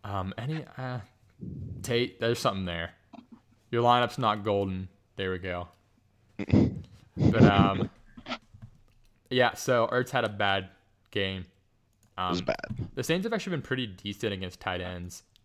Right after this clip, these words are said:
Speaker 1: and they pretty much went the route of shut Ertz down.
Speaker 2: 'Cause he's, yeah, their
Speaker 1: And it
Speaker 2: best
Speaker 1: worked.
Speaker 2: weapon.
Speaker 1: But, um, 'cause I, I know we were, I think we were discussing it, like, I was discussing with someone at some point, like, New Orleans versus tight ends, where they hadn't really played anyone.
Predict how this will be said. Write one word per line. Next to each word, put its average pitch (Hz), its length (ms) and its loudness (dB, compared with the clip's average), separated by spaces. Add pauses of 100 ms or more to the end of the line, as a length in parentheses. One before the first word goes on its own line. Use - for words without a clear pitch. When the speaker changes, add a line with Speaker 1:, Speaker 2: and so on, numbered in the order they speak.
(140)
Speaker 1:
and 107 240 -2
they 104 100 2
pretty 120 220 -2
much 113 180 -2
went 107 140 -6
the 101 80 -4
route 95 320 -2 (400)
of 95 320 -2 (360)
shut - 400 -2
Ertz 98 300 -4
down. 107 380 -2 (880)
Speaker 2:
'Cause 78 160 -2
he's, 67 260 -4
yeah, 76 340 6 (360)
their 85 100 2
Speaker 1:
And 85 60 -2
it 87 40 -4
Speaker 2:
best 87 280 2
Speaker 1:
worked. - 160 -18 (160)
Speaker 2:
weapon. 78 440 -4 (440)
Speaker 1:
But, 95 160 -2
um, 87 260 -6 (220)
'cause 147 180 4
I, 143 80 2
I 143 40 4
know 147 120 4
we 143 140 4
were, 131 180 0
I 120 80 0
think 135 160 0
we 131 80 0
were 113 80 0
discussing 101 480 -6
it, 98 140 -8
like, 104 220 -2
I 98 100 -2
was 104 80 -6
discussing 101 180 -6
with 90 120 -10
someone 92 240 -6
at - 60 -16
some 92 140 -8
point, 90 240 -8
like, 90 200 -8 (200)
New 110 120 -2
Orleans 101 220 2
versus 98 220 -10
tight 87 220 -8
ends, 90 260 -10
where 95 80 -6
they 87 160 -8
hadn't 92 300 -8
really 85 140 -10
played 85 300 -10
anyone. 131 460 -6